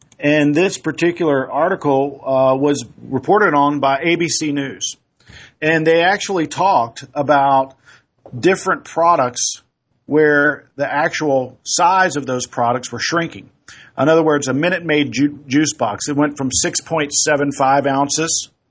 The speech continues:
to six ounces. But the price was still the same, three dollars and forty-nine cents.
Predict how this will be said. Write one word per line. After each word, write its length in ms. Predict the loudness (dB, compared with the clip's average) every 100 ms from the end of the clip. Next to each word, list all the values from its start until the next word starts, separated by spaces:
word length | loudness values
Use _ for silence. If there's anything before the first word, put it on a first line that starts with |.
| _
to 100 | -2
six 340 | 2 2 2 -2
ounces. 520 | -4 -8 -14 -14 -16 _ -20 -20 -20 -20 _
But 180 | 0 0
the 60 |
price 880 | -2 0 2 4 2 -2 -8 -10 -12 -18 _ -4
was 240 | -2 0
still 200 | 0 0
the 60 | 0
same, 460 | -2 -4 -4 -8 _ _ _ -20 -20 _
three 200 | -2 2
dollars 340 | 4 4 0 -4
and 80 |
forty-nine 560 | -8 -4 -2 -2 -4 -4
cents. 560 | -4 -4 -6 -10 -14